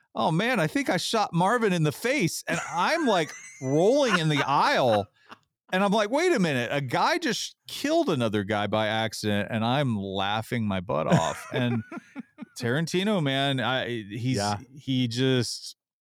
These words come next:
Speaker 1: and another thing, and we'll talk about this on the, on the What You Talking About Patreon episode,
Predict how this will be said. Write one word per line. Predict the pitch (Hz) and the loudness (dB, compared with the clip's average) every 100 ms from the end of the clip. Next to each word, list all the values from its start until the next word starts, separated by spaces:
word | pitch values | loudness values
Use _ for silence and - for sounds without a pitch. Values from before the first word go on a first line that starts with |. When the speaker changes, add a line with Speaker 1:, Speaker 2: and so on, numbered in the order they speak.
| _ _ _ _ _ _ _ _ - - - - | _ _ _ _ _ _ _ _ -20 -20 -14 -2
Speaker 1:
and | 208 | 2
another | 220 254 277 202 | 4 4 2 2
thing, | 175 147 | 2 2
and | 175 | 2
we'll | 269 | 2
talk | 208 | 2
about | 165 156 | 2 2
this | 135 | 2
on | 139 | 2
the, | 123 110 | 4 2
on | 104 117 | 2 0
the | 107 101 87 | 2 0 -2
What | - 131 - | -2 -2 -2
You | |
Talking | 104 120 120 | 0 0 0
About | 117 107 - | 0 0 0
Patreon | 165 190 - 107 | -2 -2 -2 -2
episode, | 95 95 - 101 95 92 | -2 -4 -4 -2 -2 -6